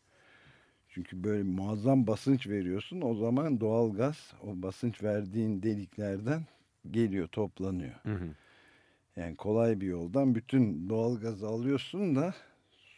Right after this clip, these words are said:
Speaker 1: su kaynakları, yeraltı su kaynakları ve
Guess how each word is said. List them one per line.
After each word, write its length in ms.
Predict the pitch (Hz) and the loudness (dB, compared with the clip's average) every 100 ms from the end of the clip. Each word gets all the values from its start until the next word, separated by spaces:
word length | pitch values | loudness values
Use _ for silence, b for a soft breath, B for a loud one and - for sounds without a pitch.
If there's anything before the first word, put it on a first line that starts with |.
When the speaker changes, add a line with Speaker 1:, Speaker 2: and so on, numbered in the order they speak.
| - - | -16 -8
Speaker 1:
su 100 | 127 | -6
kaynakları, 840 | - 101 95 92 - 101 107 123 | -2 -2 -2 -4 -4 -2 0 -2
yeraltı 520 | 104 104 101 95 - | 0 -2 -2 -6 -10
su 180 | - 113 | -14 -6
kaynakları 800 | 104 90 87 85 - 95 110 107 | -2 -2 -2 -6 -6 -4 -4 -4
ve 180 | 95 | -4